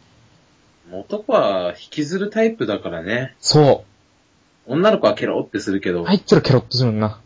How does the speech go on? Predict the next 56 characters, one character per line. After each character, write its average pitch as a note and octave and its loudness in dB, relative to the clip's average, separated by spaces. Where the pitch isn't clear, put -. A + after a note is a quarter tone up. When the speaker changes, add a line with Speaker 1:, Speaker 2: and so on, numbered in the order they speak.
Speaker 1:
す - -6
ぐ E3 4
違 - -2
う G#2+ 4
男 F#2+ -2
と F2 -6
付 - -10
き F2+ -2
合 D#2+ -4
う - -10
か D#2 -12
ら D2+ -8
ね。 D2 -12
Speaker 2:
す - -4
ぐ F#3 6
付 - -10
き - 0
合 A2 4
っ - -16
て - -12
ケ - -6
ロ - -10
ッ - -14
と B2 2
ラ A#2+ 6
イ A2+ 6
ブ A2+ 2
と G#2+ 0
か - -8
誘 G#2+ -10
っ - -10
て - -20
き - -20
た G2+ -6
り F#2+ -6
す F#2+ -8
る - -8
か - -16
ら G2+ -18
ね。 - -20
本 F#2+ -8
当 G#2 -12
に。 F#2+ -8
Speaker 1:
い - -16
や G#2+ 2
で G#2 4
も A2+ 4
あ - 2
れ F3+ 6
は G3 8
ね、 F3+ 6
確 - -6
信 D#3+ 0
犯 G2 -4
だ D2+ -10
よ。 D2+ -14